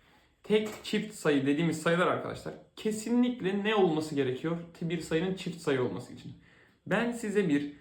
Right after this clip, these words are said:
n tam sayısı verdiğim zaman arkadaşlar siz n yerine üç, n yerine dört, n yerine beş gibi farklı değerler koyduğunuz zaman tek değer koyarsanız sayımızın tek olduğu,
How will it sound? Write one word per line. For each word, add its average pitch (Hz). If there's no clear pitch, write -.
n 214
tam 208
sayısı 170
verdiğim 156
zaman 135
arkadaşlar -
siz -
n 135
yerine 160
üç, -
n 139
yerine 143
dört, 156
n 143
yerine 143
beş 147
gibi 135
farklı 139
değerler 135
koyduğunuz 139
zaman 123
tek 220
değer 151
koyarsanız 135
sayımızın 143
tek 175
olduğu, 170